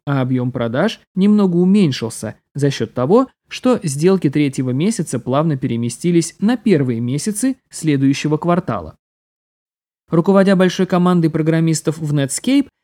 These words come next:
я оценивал один из наших программных продуктов по показателям качества, потребительским свойствам и соблюдению сроков выпуска.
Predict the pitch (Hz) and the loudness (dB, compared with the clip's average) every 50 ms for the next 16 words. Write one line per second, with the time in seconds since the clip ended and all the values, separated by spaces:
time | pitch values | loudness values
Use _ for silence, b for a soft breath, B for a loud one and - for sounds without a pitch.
0 | _ _ - 160 220 226 214 196 - - 214 214 202 180 170 165 165 156 151 170 | _ _ 0 2 4 4 4 2 2 2 2 4 4 4 4 4 4 2 2 2
1 | 170 160 143 139 151 160 156 - 143 - - 147 143 139 143 139 135 135 139 143 | 2 0 0 0 -2 -2 -2 -2 -6 -6 -4 -4 -4 -2 -2 -2 -2 -2 -4 -4
2 | - - 185 196 202 240 285 269 - 247 233 - _ _ _ _ 220 208 208 214 | -4 -2 -2 0 0 0 -2 0 2 0 0 0 _ _ _ _ -2 0 0 -2
3 | 208 214 196 175 190 185 - - 208 220 233 240 233 - 175 131 120 - 107 - | 0 0 2 2 2 2 0 0 0 0 0 0 2 2 2 2 2 -2 -6 -8
4 | - - 123 123 117 120 _ _ _ - - 135 160 151 147 139 127 127 117 - | -8 -4 -4 -4 -4 -4 _ _ _ -6 -2 2 2 2 2 2 0 -4 -6 -6
5 | - - 110 107 - 117 113 120 113 110 - - 202 247 262 247 - _ _ - | -8 -8 -10 -8 -8 -8 -6 -4 -4 -4 -4 -2 0 0 0 0 -2 _ _ 0
6 | 185 226 269 - - - 180 156 147 143 127 127 131 131 147 165 190 214 208 - | 2 2 2 0 -2 -2 -2 0 0 0 0 0 -2 -2 0 0 0 -2 -2 -4
7 | - 120 117 - 151 - - - 147 143 127 - 98 - - - - - | -4 -4 -4 -4 -6 -6 -6 -4 -2 -2 -2 -2 -4 -10 -12 -14 -16 -18